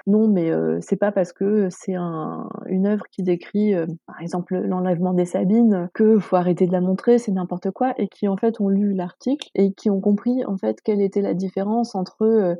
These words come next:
bah, disons, une action très radicale, c'est-à-dire d'enlever une œuvre d'art qui est quand même produite et qui a un intérêt à être montrée,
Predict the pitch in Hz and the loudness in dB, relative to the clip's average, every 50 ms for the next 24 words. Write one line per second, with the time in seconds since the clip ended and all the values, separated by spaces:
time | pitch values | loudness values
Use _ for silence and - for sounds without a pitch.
0 | - - - - - - - 190 185 190 185 196 202 208 - - 196 190 190 185 | -8 -8 -8 -6 -6 -6 -8 -8 -6 -4 -2 -2 -2 -2 -2 -2 -2 -2 -4 -4
1 | 180 - - 196 185 - _ - - - - 214 208 196 202 190 190 180 190 185 | -6 -6 -6 -6 -6 -8 _ -14 -8 -4 -2 -2 -2 -2 -2 -4 -4 -4 -6 -6
2 | 190 - 208 202 202 202 196 - - - 165 170 180 180 165 170 175 180 180 175 | -6 -4 -2 -2 -2 -2 -4 -6 -6 -6 -4 -4 -4 -4 -4 -4 -2 -2 -2 0
3 | 190 202 202 196 - - 185 180 185 190 180 190 185 185 190 202 208 202 - - | 2 2 2 2 0 -2 -2 -2 -2 -4 -2 -2 -2 -2 0 -2 -4 -6 -8 -8
4 | - 180 170 165 165 - 180 185 180 180 175 - - 190 185 208 220 214 - 185 | -4 -2 -2 -2 -4 -4 -4 -4 -2 -2 -4 -4 -4 -2 -2 -2 -2 0 -2 -4
5 | 185 - - 180 175 175 170 175 180 175 - - 180 185 196 196 185 185 180 - | -4 -4 -4 -2 -2 -2 -2 -2 -4 -4 -4 -4 -2 -2 -2 -2 -2 -4 -4 -4
6 | 185 175 175 170 - - 254 262 | -6 -6 -6 -4 -4 -4 -4 -2